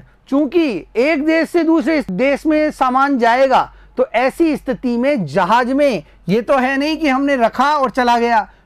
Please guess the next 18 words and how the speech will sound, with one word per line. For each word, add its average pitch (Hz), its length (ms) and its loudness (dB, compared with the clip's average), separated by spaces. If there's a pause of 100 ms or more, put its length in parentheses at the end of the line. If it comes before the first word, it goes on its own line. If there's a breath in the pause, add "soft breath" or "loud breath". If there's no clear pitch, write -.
(120)
नहीं, 233 340 -2
वहां 185 340 0
पर 285 300 0
बहुत 202 340 -2
सारी 277 300 -2
निर्यातक 262 720 -2
होते 233 340 -2
हैं, 233 300 -2 (220 soft breath)
इसलिए 220 680 0
पहले 233 720 0
ही 277 280 0
स्थान 196 400 -2
का 233 140 0
आरक्षण 180 640 -2
करवा 170 320 0
लिया 196 480 0 (340 soft breath)
जाता 180 340 0
है। 185 440 -2